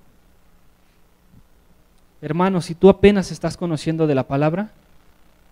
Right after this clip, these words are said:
¿por qué no te acercas con alguno de, de, de nuestros diáconos, de, del pastor? Saber cómo podemos hacerle, cómo poder guiarnos.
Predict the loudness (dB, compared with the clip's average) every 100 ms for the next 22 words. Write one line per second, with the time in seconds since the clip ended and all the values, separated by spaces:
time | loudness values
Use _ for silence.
0 | _ _ _ _ -20 -20 -20 _ _ _
1 | -2 0 2 2 0 -2 -4 -4 -12 -8
2 | -4 -4 -2 0 2 2 0 -4 -12 -8
3 | -6 -6 -8 -10 0 0 0 -2 -4 -4
4 | -4 -6 -6 -12 -10 -10 -4 -2 -4 -10
5 | _ _ _ -20 _ -20 _ _ _ -8
6 | -4 0 2 0 -2 0 0 0 2 2
7 | -2 -6 -10 -10 -8 -14 -18 -20 -12 -4
8 | -2 0 2 2 0 -2 -2 -2 -4 -10
9 | -18